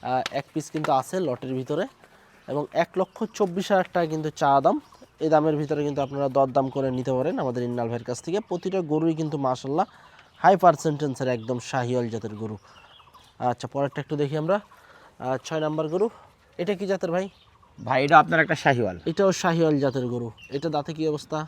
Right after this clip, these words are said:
Speaker 2: ভাই, এটাও দাঁতে already দুইটা হয়ে গেছে।
Speaker 1: এটাও দাঁতে দুইটা, তার মানে এক কথায় আজকে সবই দাঁতে দুইটা করে আছে।
Speaker 2: জি ভাই।
Speaker 1: আচ্ছা, এটার ওজন কেমন আছে এখন?
Speaker 2: ভাই, এই গরুরও সাড়ে চার মণ আছে।
Speaker 1: সাড়ে চার মণ। কত চাচ্ছেন ভাই এটা সিঙ্গেল?
Speaker 2: ভাই, গরুর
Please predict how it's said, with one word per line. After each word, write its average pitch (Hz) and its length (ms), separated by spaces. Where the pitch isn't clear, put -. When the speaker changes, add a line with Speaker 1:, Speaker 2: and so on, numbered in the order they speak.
Speaker 2:
ভাই, 127 220
এটাও 175 200
দাঁতে 151 260
already 147 340
দুইটা 131 240
হয়ে 120 160
গেছে। - 240
Speaker 1:
এটাও 151 260
দাঁতে 139 280
দুইটা, 127 300
তার 139 180
মানে 170 140
এক 170 160
কথায় 185 200
আজকে 180 160
সবই 180 240
দাঁতে 175 240
দুইটা 175 220
করে 151 240
আছে। 117 200
Speaker 2:
জি 143 100
ভাই। 104 180
Speaker 1:
আচ্ছা, 123 340
এটার 156 240
ওজন 175 240
কেমন 160 240
আছে 151 180
এখন? 147 220
Speaker 2:
ভাই, 127 140
এই 156 80
গরুরও 170 300
সাড়ে 147 220
চার 120 140
মণ 110 120
আছে। - 180
Speaker 1:
সাড়ে 165 320
চার 147 240
মণ। 127 160
কত 160 180
চাচ্ছেন 156 320
ভাই 143 120
এটা 135 140
সিঙ্গেল? 131 280
Speaker 2:
ভাই, 139 160
গরুর 165 200